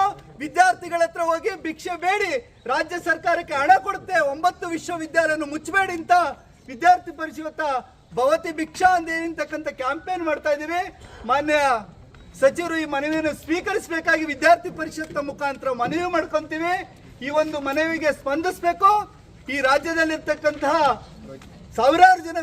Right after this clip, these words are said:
ವಿದ್ಯಾರ್ಥಿಗಳಿಗೆ ನ್ಯಾಯ ಕೊಡಬೇಕು ವಿಶ್ವವಿದ್ಯಾಲಯಗಳಲ್ಲಿ. ಹಾಗಾಗಿ ಇದಕ್ಕಾಗಿ ವಿದ್ಯಾರ್ಥಿ ಪರಿಷತ್ತು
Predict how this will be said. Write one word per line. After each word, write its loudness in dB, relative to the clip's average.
ವಿದ್ಯಾರ್ಥಿಗಳಿಗೆ -2
ನ್ಯಾಯ 2
ಕೊಡಬೇಕು -8
ವಿಶ್ವವಿದ್ಯಾಲಯಗಳಲ್ಲಿ. -2
ಹಾಗಾಗಿ 0
ಇದಕ್ಕಾಗಿ -2
ವಿದ್ಯಾರ್ಥಿ 0
ಪರಿಷತ್ತು 0